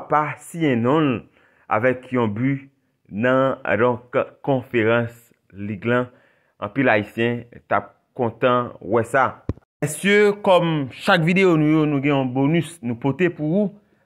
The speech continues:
Bonis pou jodi an: sèke se lèz Etazini e la fòmasyon di Brezil ki pral genyen pou fè gran final premyè edisyon. Gòl Kèp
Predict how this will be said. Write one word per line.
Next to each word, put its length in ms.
Bonis 360
pou 160
jodi 320
an: 160
sèke 380
se 140
lèz 320
Etazini 640
e 80
la 160
fòmasyon 880
di 160
Brezil 520
ki 120
pral 280
genyen 400
pou 80
fè 460
gran 240
final 400
premyè 400
edisyon. 720
Gòl 260
Kèp 400